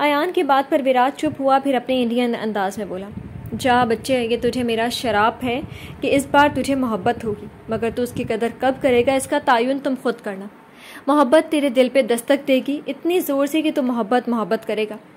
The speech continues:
फिर मोहब्बत तुझे बताएगी कैसा है ये दर्द मोहब्बत, ये हिजर, ये वसल, ये दूरियां, ये नज़दीकियां।" "वाह, वाह, विराट सिंह साहब, आपके शराब से हम डरे। अब इससे पहले मैं तुमको कुछ उल्टा बोलूं, अपना शराब और मोहब्बतनामा अपने साथ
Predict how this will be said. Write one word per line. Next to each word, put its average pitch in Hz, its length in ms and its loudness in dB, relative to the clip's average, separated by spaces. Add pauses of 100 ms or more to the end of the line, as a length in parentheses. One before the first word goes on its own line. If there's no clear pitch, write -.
(160)
फिर 240 100 -2
मोहब्बत 220 440 -2
तुझे 247 200 0
बताएगी 220 580 -2 (140)
कैसा 226 300 0
है 262 140 2
ये 269 140 2
दर्द 214 300 0
मोहब्बत, 196 360 -8 (600)
ये 262 80 4
हिजर, 269 380 2
ये 262 280 4
वसल, 254 360 0
ये 254 280 2
दूरियां, 240 580 0
ये 233 140 0
नज़दीकियां।" 220 600 -4 (1300)
"वाह, 254 200 4
वाह, 226 260 2
विराट 214 400 2
सिंह 233 160 0
साहब, 233 320 0
आपके 247 280 0
शराब 220 360 2
से 262 160 0
हम 226 200 0
डरे। 208 220 0 (520)
अब 285 80 2
इससे 302 180 2
पहले 302 240 4
मैं 302 120 0
तुमको 277 260 -2
कुछ 285 220 0
उल्टा 269 240 4
बोलूं, 277 240 6
अपना 262 220 -2
शराब 240 360 2
और 262 80 0
मोहब्बतनामा 240 600 0
अपने 247 220 -2
साथ 233 260 2